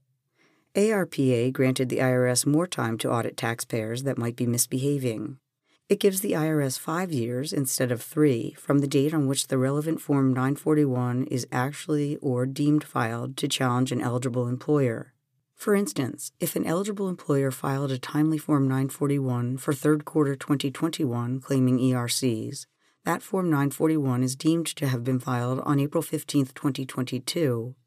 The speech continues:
and the assessment period would stay open until April fifteenth, twenty twenty-seven.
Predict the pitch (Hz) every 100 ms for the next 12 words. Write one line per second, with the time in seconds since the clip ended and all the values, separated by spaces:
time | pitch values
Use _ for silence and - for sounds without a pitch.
0 | _ 156 151 135 - 180 - 147 - 127
1 | 127 139 139 - 180 143 131 135 123 120
2 | 131 - 131 135 127 135 - - 123 127
3 | - 127 127 131 127 120 123 - 147 135
4 | 101 117